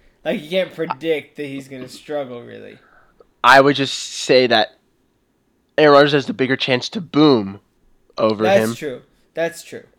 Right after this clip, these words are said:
Speaker 2: And, like, I just read something crazy, man. Drew Brees and Michael Thomas have only played ten quarters together this year.
Speaker 1: Ten quarters together? Really?
Speaker 2: Ten,
Speaker 1: And
Speaker 2: ten
Speaker 1: they've done nothing
Speaker 2: quarters.
Speaker 1: together.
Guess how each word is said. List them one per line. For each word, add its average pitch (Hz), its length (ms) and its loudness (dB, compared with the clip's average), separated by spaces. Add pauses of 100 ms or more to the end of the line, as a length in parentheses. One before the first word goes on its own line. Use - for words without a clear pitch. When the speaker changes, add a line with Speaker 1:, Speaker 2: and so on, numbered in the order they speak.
(380)
Speaker 2:
And, 151 260 -2
like, 135 220 0
I 139 80 -2
just - 240 -6
read 151 140 0
something 123 320 -12
crazy, 135 480 -8
man. 165 220 -16 (200)
Drew 180 340 -6
Brees 165 480 -4
and 120 160 -2
Michael 113 340 -4
Thomas 120 380 -4
have - 140 -10 (100)
only 143 380 -2
played 120 420 -10
ten 147 440 -6
quarters 117 560 -6
together 98 340 -10
this 95 220 -12
year. 139 220 -18 (1700)
Speaker 1:
Ten 175 400 -12
quarters 170 540 -12
together? 185 500 -6 (200)
Really? 151 440 -8
Speaker 2:
Ten, 160 340 -8 (240)
Speaker 1:
And 185 140 -4
Speaker 2:
ten 220 160 0
Speaker 1:
they've 208 100 0
done 190 80 -2
nothing 190 180 -2
Speaker 2:
quarters. 247 200 -6
Speaker 1:
together. 139 400 -8